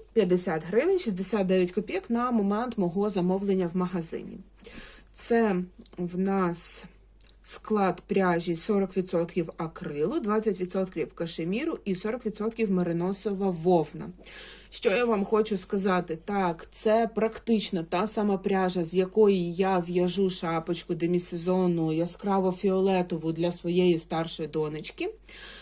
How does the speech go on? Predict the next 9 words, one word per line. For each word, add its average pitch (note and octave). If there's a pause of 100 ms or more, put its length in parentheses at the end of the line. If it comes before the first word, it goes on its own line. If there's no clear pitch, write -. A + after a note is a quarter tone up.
(140)
Але F#3+
це A#3+ (240)
пряжа F#3
X -
L, G3 (100)
тобто G3+
вона F#3
вдвічі D#3+ (140)
товща, F#3+